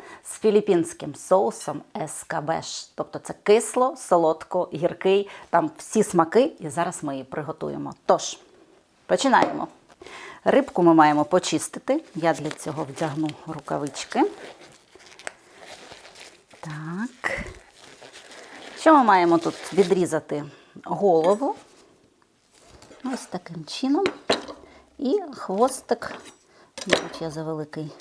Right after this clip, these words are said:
ніж взяла. О, ікра! Боже, мені так шкода, до речі, що ця ікра. Ось таким чином ми її видушили. Ось так.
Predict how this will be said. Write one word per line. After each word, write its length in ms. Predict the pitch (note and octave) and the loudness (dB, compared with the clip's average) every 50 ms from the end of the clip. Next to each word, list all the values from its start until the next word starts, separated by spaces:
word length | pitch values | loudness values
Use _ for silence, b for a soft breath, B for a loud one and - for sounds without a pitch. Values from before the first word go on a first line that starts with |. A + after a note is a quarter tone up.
| - | -10
ніж 340 | G3+ A3+ D#4 D4+ - - - | -6 -6 -6 -6 -8 -12 -14
взяла. 440 | C#3+ D3 - - E3 D#3+ D#3+ E3 D#3 - - | -16 -14 -12 -10 -8 -8 -6 -8 -8 -8 -6
О, 520 | A3+ C4 C4 C4 C4 C4 C4 B3 - - E3 | -4 -2 -2 -2 -2 -2 -4 -4 -6 -6 -8
ікра! 580 | D3 - - F#3+ - G3 G3+ G3+ G3 F#3+ F#3 | -8 -6 -4 -2 2 4 4 6 6 4 4
Боже, 480 | E3+ D#3+ F#3 G3+ G#3+ A#3+ B3 A3 A#3+ G#3 | 2 0 -2 0 2 2 2 0 0 -2
мені 200 | G3 G3 G3 G3 | -2 -2 -2 -4
так 180 | G3 F#3+ - | -4 -8 -10
шкода, 560 | - - - - - - F#3 F#3 G#3 A#3+ D4 D#4+ | -10 -12 -12 -12 -8 -8 -6 -4 -2 -2 -2 -2
до 160 | A#3+ F#3+ G3 | -2 -2 -2
речі, 460 | F#3+ F#3+ F#3 F3 - - - - F3+ E3+ b b b b b b b b b b b b _ | -4 -4 -6 -6 -8 -10 -8 -8 -8 -8 b b b b b b b b b b b b _
що 180 | - - - | -20 -12 -6
ця 300 | - - - - F3+ F3+ - | -6 -4 -2 -2 -2 -4 -4
ікра. 460 | - F3+ - - - G#3+ A#3+ C4+ C#4 F4 - - - | -6 -8 -10 -10 -8 -4 0 0 0 0 -2 -6 -12
Ось 180 | - F3 - | -10 -10 -10
таким 340 | - - F#3 - - F#3 F3+ - | -12 -14 -12 -8 -8 -8 -8 -8
чином 380 | - - C4+ C4+ C4 G#3 F#3 | -8 -6 -4 -4 -4 -2 -4
ми 140 | F#3 G3+ G#3 | -4 -4 -4
її 320 | G3 F3 E3 E3 F#3+ G3 F#3 - - _ _ _ _ _ b b b b b b b b b b | -4 -4 -4 -4 -4 -6 -6 -8 -16 _ _ _ _ _ b b b b b b b b b b
видушили. 640 | F#3 D#3+ D#3+ D3 D3+ D3+ - - - D#3 D3 D3 D#3 D3 - - - - - | -10 -10 -8 -8 -10 -12 -12 -12 -12 -12 -10 -10 -12 -12 -14 -20 -20 -10 -6
Ось 180 | G#3 G3+ - - | -4 -4 -4 -6
так. 280 | - - C#3+ - - | -10 -12 -14 -14 -20